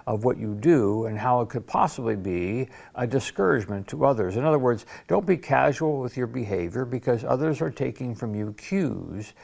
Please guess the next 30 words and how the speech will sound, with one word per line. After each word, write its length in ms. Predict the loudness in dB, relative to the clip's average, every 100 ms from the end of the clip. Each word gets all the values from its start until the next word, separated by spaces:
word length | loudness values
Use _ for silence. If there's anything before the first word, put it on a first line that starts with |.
| -20 -16 -10
about 280 | -6 -6
the 100 | -8
kingdom. 680 | -8 -4 -2 -2 -6 -10 -12 -16 _ _ _ _ _ _ _ _ _
So 80 | -4
what 160 | -2
a 60 | 0
person 400 | 2 2 0 -4
ate 420 | 0 2 2 -2
back 240 | -4 -4 -2
then 220 | -2 0
was 180 | -2 -2
an 100 | -4
important 600 | -6 0 2 2 -4 -4
code 320 | 0 2 0
of 120 | -4
conduct. 680 | -2 0 2 2 -2 -4 -16 -20 _ _ _ _ _ _ _ _ -2
And 360 | 0 2 0
Paul 260 | 0 4 4
basically 440 | 2 0 0 -4
says, 480 | 0 2 2 2 -4 -2
you 140 | 2
know, 240 | 4 4
it's 180 | 0 0
not 140 | 0 2
about 280 | 4 2
what 220 | 2 -2 0
you 180 | 2
want 200 | 2 2
to 100 | -2
eat. 400 | -4 -6 -6 -12